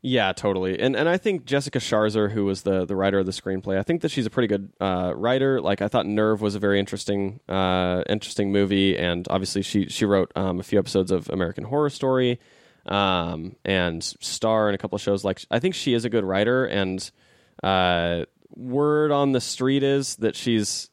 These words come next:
that there's something going on with her in the comic book genre, but because that's not anything out there, I'm not gonna go any further than that. Um, but, and so I'm, I'm looking forward to seeing, uh, what that thing ends up being,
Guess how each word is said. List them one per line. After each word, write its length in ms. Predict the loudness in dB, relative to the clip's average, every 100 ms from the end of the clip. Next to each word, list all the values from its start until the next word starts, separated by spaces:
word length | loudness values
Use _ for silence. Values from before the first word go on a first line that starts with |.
| _ -4
that 140 | 0
there's 200 | 0 0
something 380 | 0 0 0 0
going 240 | 2 2
on 140 | 2 0
with 140 | 0
her 140 | 0
in 80 | 0
the 80 | -2
comic 300 | -2 -2 0
book 140 | -2
genre, 380 | 0 0 2 0
but 260 | 0 -2 -4 _ _ _ _
because 280 | -4 -2 0
that's 200 | -2 0
not 240 | -2 -2 -8 _ _ -2
anything 380 | -2 0 -2 0
out 220 | 0 0
there, 160 | 0
I'm 100 | 0
not 120 | -4 -6
gonna 140 | -4
go 100 | -4
any 100 | -2
further 260 | -2 0 0
than 160 | 0
that. 200 | 0 -2 -8 _ _ _ _
Um, 640 | 0 2 2 0 -6 -10 -14 _ _ _ _ -8
but, 340 | -2 0 0 -4 _ _ -20 -20 -4
and 140 | -2 0
so 120 | 0
I'm, 240 | 2 0
I'm 380 | 0 0 -2 -2
looking 300 | -2 0 -2
forward 320 | 0 0 0
to 100 | -2
seeing, 560 | -4 0 0 0 -4 -6
uh, 240 | -4 -2 -2
what 400 | -4 0 0 -2 _ _ _ _ _ _
that 200 | -2 -2
thing 400 | -2 0 2 2
ends 280 | 2 0 0
up 200 | -2 -2
being, 500 | -2 0 0 -2